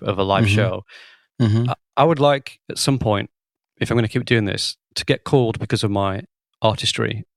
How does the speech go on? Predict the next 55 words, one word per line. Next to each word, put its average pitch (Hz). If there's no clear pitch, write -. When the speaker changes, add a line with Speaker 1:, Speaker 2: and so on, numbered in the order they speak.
Speaker 1:
and 107
because 101
of 117
my 107
Speaker 2:
Mm-hmm. 123
Speaker 1:
musicality 104
and 95
because 104
of -
my 104
ideas 101
as 95
a 92
person, 107
rather 113
Speaker 2:
Mm-hmm. 95
Speaker 1:
than 101
"We 110
just -
saw 107
that 101
really 101
great 95
show -
you 95
did. 95
Come 110
and 90
do 95
that." -
Speaker 2:
Yeah, 147
Speaker 1:
Does -
that 139
Speaker 2:
that's 131
Speaker 1:
make 139
Speaker 2:
it. 151
Speaker 1:
sense? 147
Speaker 2:
That's 117
it. 131
Yeah, 220
it 190
makes 220
a 208
hundred 226
percent, 120
a 139
hundred 175
percent 143
sense 127
because 131
a 135
lot 147
of 151
the 135
times, 107